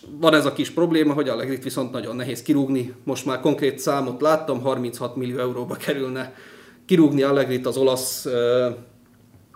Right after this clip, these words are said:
mm, szakszervezeti és munkáltatói törvények miatt. Ezért se lehet nagyon könnyen lecserélni, ha lecserélik, akkor valószínűleg vagy csapaton belül, vagy egy nagyon olcsó átmeneti megoldásra lenne szükség. Úgyhogy folytatódik valószínűleg a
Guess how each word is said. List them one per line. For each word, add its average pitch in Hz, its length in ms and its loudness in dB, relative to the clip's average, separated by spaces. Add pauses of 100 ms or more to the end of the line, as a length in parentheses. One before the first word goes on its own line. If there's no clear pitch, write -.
(180)
mm, 120 480 -6 (140)
szakszervezeti 131 840 0
és 120 200 -2
munkáltatói 123 680 -4
törvények 120 720 -6 (140)
miatt. 156 480 2 (640)
Ezért 120 320 -4
se 135 100 -4
lehet 120 340 -4 (280)
nagyon 127 280 -2
könnyen 117 260 -4
lecserélni, 131 480 0
ha 117 80 -4
lecserélik, 113 520 -4
akkor 113 260 -8
valószínűleg 117 640 -6
vagy 127 160 -2
csapaton 151 480 0
belül, 135 300 2
vagy 113 160 -2
egy 117 100 -4
nagyon 135 320 0
olcsó 120 400 -2
átmeneti 110 420 -10
megoldásra 101 580 -8
lenne 101 220 -8
szükség. 120 560 -8 (680)
Úgyhogy 127 360 -6 (120)
folytatódik 165 580 6
valószínűleg 131 580 -2
a 117 100 -8